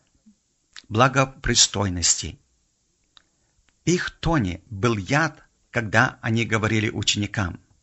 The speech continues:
"Как это он ест и пьёт с мытарями и грешниками?" Хотя Писание не называет Симона Петра как одного из учеников, которого спрашивали, но мы можем себе представить,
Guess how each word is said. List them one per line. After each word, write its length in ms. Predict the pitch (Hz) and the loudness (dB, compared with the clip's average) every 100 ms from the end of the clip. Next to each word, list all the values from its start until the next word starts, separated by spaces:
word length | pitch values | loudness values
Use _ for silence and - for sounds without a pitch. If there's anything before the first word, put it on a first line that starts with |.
| _ _ _ _ - _ _ _ _ - | _ _ _ _ -20 _ _ _ _ -4
"Как 260 | 202 202 | -2 0
это 220 | 190 190 180 | -2 0 0
он 240 | 160 147 | 0 0
ест 400 | 101 160 - - | 0 4 2 2
и 80 | 139 | -4
пьёт 400 | 135 120 135 135 - | -2 0 0 -2 -4
с 200 | - - | 0 0
мытарями 720 | 110 139 143 113 101 110 - _ | 2 2 2 0 0 -2 -4 _
и 80 | 123 | -6
грешниками?" 760 | 104 101 95 - 90 85 80 78 _ _ _ _ _ _ _ _ _ _ _ _ _ _ _ _ | -2 0 0 0 -2 -6 -8 -10 _ _ _ _ _ _ _ _ _ _ _ _ _ _ _ _
Хотя 300 | 147 143 226 | -4 0 0
Писание 720 | 196 - 180 170 120 85 - _ | 4 4 4 2 0 -2 -6 _
не 180 | - 123 | -2 2
называет 580 | 127 120 117 156 165 120 | 4 4 4 4 4 4
Симона 400 | - 123 101 95 | 4 4 0 -2
Петра 460 | 98 117 117 92 - _ _ _ _ _ - | -4 -2 -2 -2 -10 _ _ _ _ _ -6
как 180 | 110 123 | -2 0
одного 560 | 113 113 131 143 - - | 0 0 2 2 0 -2
из 160 | 110 | 0
учеников, 640 | 110 - 110 104 147 127 - _ _ _ | 2 0 0 -2 -2 -2 -4 _ _ _
которого 420 | - 117 117 101 101 | -4 0 2 2 0
спрашивали, 760 | - - 156 - 90 85 - _ _ _ _ _ _ _ _ _ - | -2 0 2 2 -2 -6 -10 _ _ _ _ _ _ _ _ _ -4
но 140 | 180 | 0
мы 100 | 214 | 2
можем 280 | 214 208 190 | 2 2 2
себе 440 | - - 98 147 156 | 2 2 2 0 0
представить, 680 | - 95 - 117 123 120 | -4 2 2 4 0 -2